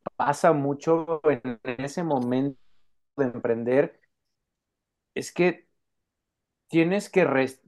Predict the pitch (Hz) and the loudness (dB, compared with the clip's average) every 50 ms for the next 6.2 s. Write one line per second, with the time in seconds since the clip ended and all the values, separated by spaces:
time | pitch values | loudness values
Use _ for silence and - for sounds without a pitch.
0 | _ _ 160 147 151 147 - 156 143 - 143 135 131 151 175 175 - 175 - 123 | _ _ 0 2 2 4 4 2 2 2 2 4 6 6 6 6 2 0 0 2
1 | 127 135 139 143 147 143 135 131 131 - 151 143 - 139 123 - 147 139 - - | 4 4 6 6 4 2 0 -2 0 0 -2 -2 -2 -4 -6 -6 -8 -6 -6 -8
2 | 120 - - 139 123 123 120 127 127 131 123 - - 120 123 131 131 123 107 - | -8 -2 0 2 4 4 2 2 2 2 2 2 2 4 6 6 6 6 2 0
3 | _ - - - _ _ - 117 127 160 160 - - 127 117 - 123 117 - 143 | _ -18 -20 -20 _ _ -10 -6 -6 -6 -6 -6 -8 -10 -6 -4 -4 -4 -4 -4
4 | 131 151 151 151 147 - - 147 127 - - _ _ 123 117 127 120 123 139 147 | -2 0 0 0 0 0 0 0 0 0 -6 _ _ 0 4 4 6 6 6 8
5 | 160 165 151 123 - - 127 131 - 170 - - 185 165 135 120 127 131 131 - | 8 8 8 6 2 -2 -2 -2 -2 -4 -2 0 0 2 2 2 2 2 0 -2
6 | 175 196 - _ | -2 -2 -4 _